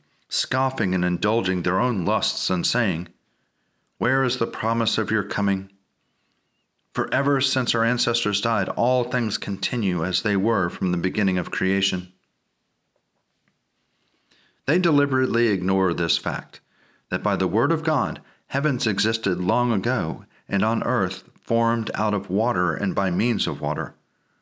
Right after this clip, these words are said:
through which the world has been diluted with water and perished.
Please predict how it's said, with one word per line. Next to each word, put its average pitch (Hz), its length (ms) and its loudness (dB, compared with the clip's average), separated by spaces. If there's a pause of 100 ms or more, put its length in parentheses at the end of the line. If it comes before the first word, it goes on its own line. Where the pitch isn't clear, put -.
(380)
through 110 180 0
which 113 280 0
the 110 120 0
world 87 560 0 (220)
has 101 180 -4
been 85 440 -4 (200)
diluted 120 520 0
with 117 220 -4
water 95 280 0
and 98 160 0
perished. - 520 -4